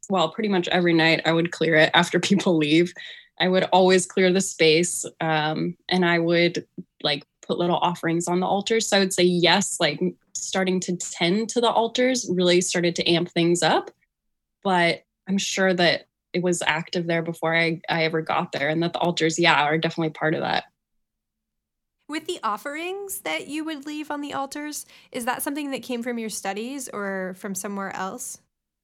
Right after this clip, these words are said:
Speaker 1: Yeah, that came from my studies. Um, I would say that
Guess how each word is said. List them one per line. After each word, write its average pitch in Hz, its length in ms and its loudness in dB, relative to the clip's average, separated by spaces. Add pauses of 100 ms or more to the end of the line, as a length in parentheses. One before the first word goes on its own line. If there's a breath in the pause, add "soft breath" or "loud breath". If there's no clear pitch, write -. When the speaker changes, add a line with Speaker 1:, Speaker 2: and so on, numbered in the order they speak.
Speaker 1:
Yeah, 311 480 6
that 302 180 4
came 370 220 6
from 370 160 8
my 294 140 6
studies. 208 840 -2
Um, 180 540 2
I 226 80 4
would 269 220 2
say 220 200 2
that 202 240 0